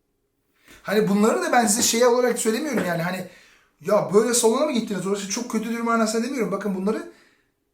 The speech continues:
olumlu eleştiri olarak alın ki hani yarın öbür gün siz bunları anlarsanız eğer birisi gelip sizi kötü şekilde eleştiremesin yani. Öğrencilerle idman yapın bak, yeterince yapmıyorsanız.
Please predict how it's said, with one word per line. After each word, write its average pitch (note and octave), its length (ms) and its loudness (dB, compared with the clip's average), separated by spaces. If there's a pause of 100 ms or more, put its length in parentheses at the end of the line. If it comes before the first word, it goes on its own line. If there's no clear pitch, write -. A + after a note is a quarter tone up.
olumlu G#3 360 0
eleştiri A3+ 420 2
olarak G#3 340 6
alın C4 220 -4
ki G#3 120 -4
hani G3 200 -4
yarın G3+ 220 4
öbür A3 180 0
gün G#3+ 140 2
siz - 500 -6
bunları F#3+ 300 -2
anlarsanız F#3+ 760 -2
eğer F#3+ 240 -4 (480)
birisi F#3+ 320 -2
gelip A3 200 0
sizi - 180 -4
kötü G3+ 220 -2
şekilde A3 280 2
eleştiremesin F3+ 720 0
yani. B2+ 240 -10
Öğrencilerle F3 500 -2
idman F#3 340 -4
yapın E3+ 280 -4
bak, B2+ 160 -12
yeterince E3 340 -8
yapmıyorsanız. C3+ 600 -12